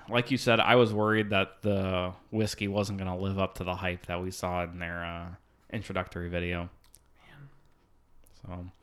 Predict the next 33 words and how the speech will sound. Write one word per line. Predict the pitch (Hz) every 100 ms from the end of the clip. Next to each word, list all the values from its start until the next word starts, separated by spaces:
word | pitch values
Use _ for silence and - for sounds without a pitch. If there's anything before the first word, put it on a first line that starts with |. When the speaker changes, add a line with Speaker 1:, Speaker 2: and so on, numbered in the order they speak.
| - - -
Speaker 1:
So, |
um, | 117 107 92 95 -
real | 135 175
quick, | 180 160 - -
so | - 135 120 113 - _ _ - - - -
last | 127 131 -
thing | 131 123
I'll |
say | 117 120 120
about, | 104 101
uh, | 87 92 87 80
Rack | 95 101 101
House | 95 -
Whiskey | 117 - 95
Club | 95 92 95
is | - 95 92
they | - 107
usually | 113 151 - 139
include, | 110 107 - - 110 110 107 -
like, | 101 98
a |
little | 95 98 95 92 - - - - - _ _ -
extra | 101 - 104
token | 95 104 101 107 104 101
thing | - 107 107
in | - 110 110
there, | 110 110 - -
um, | 92 85
Speaker 2:
Mm-hmm. | 92
Speaker 1:
in | 98
their | 90
boxes. | 87 95 - - 90 -
So | 92 92